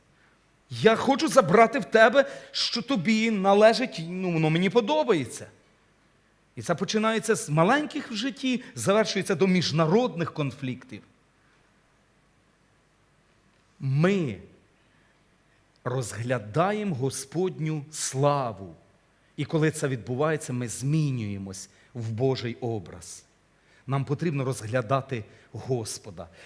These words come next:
Оце от те, про що я казав, це не просто духовна мівіна, яку тако залив водичку і зразу їсиш. А це, можливо, той борщ, де треба довше поварити.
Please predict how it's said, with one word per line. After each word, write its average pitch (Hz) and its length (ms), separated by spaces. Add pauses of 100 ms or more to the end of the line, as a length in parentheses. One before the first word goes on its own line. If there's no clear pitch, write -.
Оце 247 340
от 220 180
те, 233 100
про 202 160
що 196 200
я 190 80
казав, 165 520 (220)
це 190 140
не 190 120
просто 226 340
духовна 175 500
мівіна, 156 720 (440)
яку 147 480
тако 156 260
залив 190 340
водичку 156 500
і 135 80
зразу 127 280
їсиш. 117 720 (1600)
А 127 100
це, - 180
можливо, 135 480
той 123 480 (220)
борщ, 147 680
де 123 320
треба 123 280
довше 110 420
поварити. 92 680